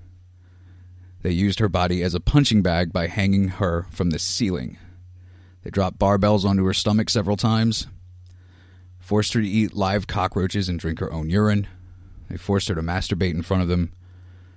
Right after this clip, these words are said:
They inserted foreign objects such as iron bars, scissors, and skewers into her vagina and anus, rendering her unable to defecate and urinate properly. They shoved a still-lit light bulb into her vagina.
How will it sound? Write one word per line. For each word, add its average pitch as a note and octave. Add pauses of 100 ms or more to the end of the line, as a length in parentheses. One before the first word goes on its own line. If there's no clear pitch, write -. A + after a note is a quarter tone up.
(120)
They F2+
inserted A#2
foreign A#2
objects G#2
such A2
as G2+
iron G2+
bars, G2+
scissors, F#2+
and G2+
skewers F#2
into F#2+
her F#2+
vagina F2+
and G#2
anus, F2
rendering G2+
her F#2
unable F2
to -
defecate F2 (480)
and E2+
urinate F2
properly. E2 (1200)
They F#2+
shoved G#2+
a G#2
still-lit G#2
light G2
bulb E2
into F2+
her G2
vagina. D#2+